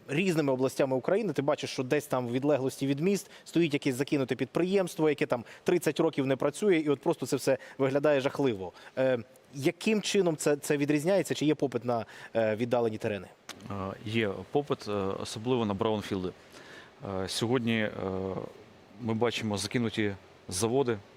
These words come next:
Speaker 2: де вже мох, трава і дерева. Наша задача — ці об'єкти виставити на приватизацію. Наступний рік.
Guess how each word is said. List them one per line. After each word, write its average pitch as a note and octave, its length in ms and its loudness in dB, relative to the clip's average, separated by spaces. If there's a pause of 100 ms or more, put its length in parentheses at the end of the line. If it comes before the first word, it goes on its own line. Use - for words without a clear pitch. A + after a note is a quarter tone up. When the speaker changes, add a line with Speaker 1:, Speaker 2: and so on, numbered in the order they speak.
(600)
Speaker 2:
де A2+ 80 4
вже G#2+ 240 0 (260)
мох, A#2+ 280 0
трава A2 500 0
і G2 320 0
дерева. G2+ 340 2 (800)
Наша A#2+ 280 0
задача — G#2 420 0 (420)
ці - 180 0
об'єкти B2+ 380 -2 (140)
виставити G2+ 560 -2 (260)
на F2+ 160 -2
приватизацію. F2+ 600 -4
Наступний A2+ 440 -2
рік. F#2 120 -4